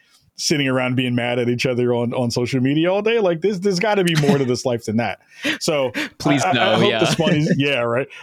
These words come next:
Speaker 1: I hope the Spawnies can fill some of those gaps while, while folks are watching it in a, in a year and,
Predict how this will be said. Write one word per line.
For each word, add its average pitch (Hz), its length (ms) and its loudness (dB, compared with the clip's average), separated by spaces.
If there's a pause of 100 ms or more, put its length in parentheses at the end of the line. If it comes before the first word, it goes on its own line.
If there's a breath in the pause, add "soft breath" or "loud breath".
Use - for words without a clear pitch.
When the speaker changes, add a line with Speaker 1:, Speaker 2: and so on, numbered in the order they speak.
Speaker 1:
I 165 40 0
hope 214 140 0
the 214 60 2
Spawnies 180 340 0
can 147 160 2
fill 139 360 0
some 135 220 0
of 113 120 0
those 117 260 0
gaps 104 400 -4
while, 110 300 0
while 107 180 -2
folks 113 280 -6
are 110 60 -2
watching 107 360 -2
it 117 160 -4 (460)
in 147 140 -2
a, 165 40 0
in 170 160 0
a 175 40 2
year 180 380 2
and, 170 220 -2